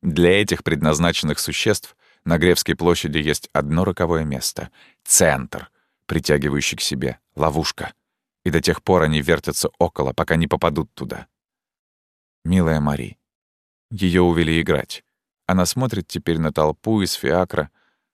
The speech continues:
и уже не думает больше о том господине.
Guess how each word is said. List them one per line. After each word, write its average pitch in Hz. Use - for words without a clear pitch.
и 92
уже 92
не 117
думает 101
больше 76
о 67
том 76
господине. 80